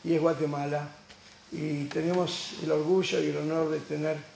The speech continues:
acá tanto a Jimmy Morales como a su señora Patricia, que tuve la oportunidad ya de recibirlos en Israel en otras ocasiones, y que es un país,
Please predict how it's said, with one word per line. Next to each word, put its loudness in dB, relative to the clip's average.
acá -2
tanto -4
a -4
Jimmy -4
Morales -4
como -4
a -10
su -10
señora -4
Patricia, -4
que -4
tuve 2
la 0
oportunidad -2
ya 4
de 4
recibirlos -4
en -4
Israel -2
en -4
otras -6
ocasiones, -2
y -6
que 4
es 0
un -2
país, 0